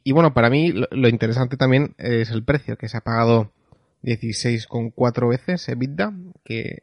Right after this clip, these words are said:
que es bastante. Pero claro, em, la, las perspectivas de expansión internacional son bastante altas de, de Costa Coffee, así que, em, Coca-Cola intentará aprovechar eso mismo.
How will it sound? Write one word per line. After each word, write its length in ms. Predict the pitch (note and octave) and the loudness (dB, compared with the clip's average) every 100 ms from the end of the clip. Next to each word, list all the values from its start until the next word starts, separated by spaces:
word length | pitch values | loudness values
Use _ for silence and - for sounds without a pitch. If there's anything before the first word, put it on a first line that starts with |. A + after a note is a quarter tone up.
| - | -6
que 100 | A2+ | -4
es 100 | A2+ | -2
bastante. 480 | A2+ - B2+ - - _ _ _ _ - | -4 -4 -6 -8 -12 _ _ _ _ -2
Pero 140 | A#2+ | 2
claro, 320 | B2 A#2 A2+ - | 4 4 2 -6
em, 380 | A2+ A2+ A2 D2+ _ _ _ _ _ | -6 -4 -6 -10 _ _ _ _ _
la, 240 | - A#2 E2 | -2 0 0
las 180 | A2+ - | -2 -2
perspectivas 680 | B2 A#2 A2 B2+ B2+ B2 | -4 -4 0 4 6 6
de 140 | A#2+ A#2 | 4 2
expansión 520 | A2+ - A2+ A2+ B2 | 0 -6 -4 0 0
internacional 680 | B2 A#2+ B2 - B2 B2+ A#2+ _ _ _ _ | 0 -4 -6 -4 -2 -2 -2 _ _ _ _
son 400 | - B2 B2 A#2+ | 2 6 6 6
bastante 460 | A#2 A#2 B2 A#2+ A#2+ | 2 0 -2 0 0
altas 400 | C3 C3+ D#3+ C#3 | 0 0 -2 0
de, 180 | A#2 - | -4 -4
de 180 | - - | -6 -6
Costa 300 | A#2+ - A#2+ | -6 -6 -4
Coffee, 400 | C3 B2 C#3+ C3+ | -6 -2 -2 -2
así 220 | A#2 - | -4 -10
que, 200 | - A#2+ | -6 -4
em, 240 | A#2 A2+ A2+ | -4 -6 -10
Coca-Cola 400 | - A#2 G#2+ A#2+ | -2 -2 4 4
intentará 520 | A#2+ A#2 A#2+ A#2+ A#2+ A#2 | 4 2 2 6 6 6
aprovechar 680 | - A2+ A2 A#2 A2+ A2+ | 4 2 0 0 2 2
eso 240 | - A2+ A2 | -2 -4 -6
mismo. 400 | A2 A2+ - | -6 -8 -12